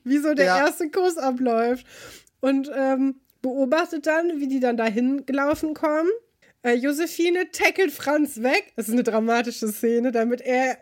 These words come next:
Speaker 1: den beiden nicht, also damit er Elisabeth nicht helfen kann.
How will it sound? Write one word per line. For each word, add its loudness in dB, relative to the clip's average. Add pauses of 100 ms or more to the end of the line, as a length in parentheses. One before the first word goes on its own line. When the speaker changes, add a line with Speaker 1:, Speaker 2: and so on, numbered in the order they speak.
Speaker 1:
den 0
beiden -2
nicht, -4
also 0
damit -4
er -2
Elisabeth -2
nicht 0
helfen 0
kann. -2